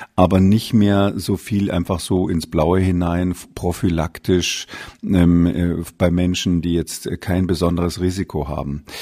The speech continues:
Ausnahme ist hier meines Wissens Bayern, die wollen weiterhin ihre offene Teststrategie fahren. Das hat aber dann zur Folge, dass man natürlich,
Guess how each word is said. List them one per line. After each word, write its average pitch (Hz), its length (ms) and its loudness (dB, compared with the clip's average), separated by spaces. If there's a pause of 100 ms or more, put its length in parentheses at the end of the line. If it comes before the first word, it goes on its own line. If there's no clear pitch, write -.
(360)
Ausnahme 95 440 6
ist 98 160 0
hier 95 160 0
meines 87 340 0
Wissens 92 320 -4
Bayern, 92 460 0
die 85 160 -4
wollen 85 420 -2
weiterhin 85 560 0
ihre 80 240 -8
offene 85 320 -4
Teststrategie 80 720 -4
fahren. 71 400 -4 (560)
Das 95 180 0
hat 107 180 2
aber 107 220 4
dann 117 320 4
zur 110 140 0
Folge, 104 420 0
dass 113 200 -2
man 104 140 0
natürlich, 107 560 -2